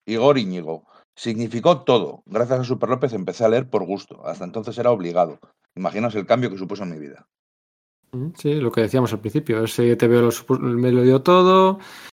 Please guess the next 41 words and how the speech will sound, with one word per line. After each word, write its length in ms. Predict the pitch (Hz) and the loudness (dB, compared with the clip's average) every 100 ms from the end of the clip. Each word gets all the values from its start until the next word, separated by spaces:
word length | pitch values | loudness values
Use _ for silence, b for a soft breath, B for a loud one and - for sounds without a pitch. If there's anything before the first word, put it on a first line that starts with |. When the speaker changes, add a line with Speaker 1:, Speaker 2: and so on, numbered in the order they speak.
| _ _ - | _ _ 2
Speaker 2:
significó 420 | 131 117 123 135 | 2 4 4 4
todo. 580 | 143 156 160 160 165 147 | 6 6 6 4 2 2
Ah, 140 | 120 | 0
bueno, 220 | 113 107 104 | 0 -2 -2
hemos 220 | 127 113 | -4 -2
leído 180 | 120 120 | 2 2
el 60 | 107 | 2
mismo, 300 | 104 95 92 | -2 -8 -12
sí, 180 | 107 101 | -12 -12
eso 240 | 98 104 | -14 -16
es. 120 | 95 - | -18 -20
Speaker 1:
Ujú. 260 | - 90 92 - - | -20 -16 -16 -18 -8
Speaker 2:
Eh, 1000 | 127 117 117 113 110 110 110 110 110 110 110 | 0 2 2 2 0 0 -2 -2 -2 2 4
yo 80 | 131 | 8
tenía 200 | 139 135 | 8 10
El 60 | |
origen 260 | 127 131 135 | 8 6 4
de 60 | 127 | 2
Super 240 | 143 160 | 2 6
López, 240 | 175 180 | 6 6
mi 80 | 151 | 4
hermano 240 | 123 131 135 | 4 4 4
El 60 | |
señor 220 | 131 131 | 4 2
de 60 | 127 | 4
los 140 | 120 | 2
chupetes, 480 | - 131 165 165 170 | 0 2 2 2 -2
para 180 | - 117 | -2 0
mí 80 | 127 | 0
significa 400 | - 127 151 131 | 0 -2 0 2
buenos 240 | 127 123 | 2 0
recuerdos 320 | 120 139 135 | 0 0 2
de 60 | 120 | 0
mi 80 | 117 | -2
hermano 280 | 123 147 131 | -2 0 2
y 40 | |
yo 140 | 123 160 | 2 0
compartiendo 460 | 143 113 131 123 | -2 -4 -2 -2
cómics 320 | 131 147 165 113 | -2 -4 -4 -8
y 20 | |
nostalgia. 520 | 101 110 104 101 | -10 -8 -8 -10